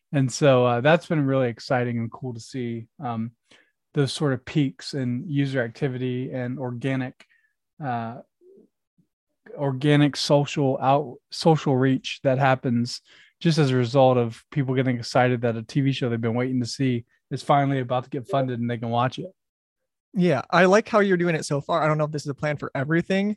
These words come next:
Speaker 2: or just the couple so far, but each episode drops when that episode gets funded. Now, I know, of course, that won't work for movies, but for shows, I like, instead of you have to fund the entire season and then it all drops at once, it's like,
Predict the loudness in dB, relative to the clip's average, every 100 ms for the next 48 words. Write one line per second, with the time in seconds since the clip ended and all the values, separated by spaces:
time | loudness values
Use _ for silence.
0 | _ 0 2 2 0 -2 -6 -6 -2 -2
1 | -2 0 0 2 0 0 0 0 0 _
2 | _ _ _ 0 0 0 -4 -2 -4 -2
3 | -4 -2 -2 -2 -6 -6 -2 -2 -2 -6
4 | -6 -4 -4 -6 -8 -2 0 0 0 0
5 | 2 0 0 -4 -4 -4 -6 -8 -8 -2
6 | 4 4 4 -2 -4 _ 2 4 2 4
7 | 6 8 8 4 4 4 2 0 2 2
8 | 2 0 -2 -4 -4 -2 -2 -4 -2 -2
9 | -4 -4 -2 0 0 -2 -4 -6 -6 -6
10 | -2 -2 -2 -6 -2 -2 -2 -6 -6 -6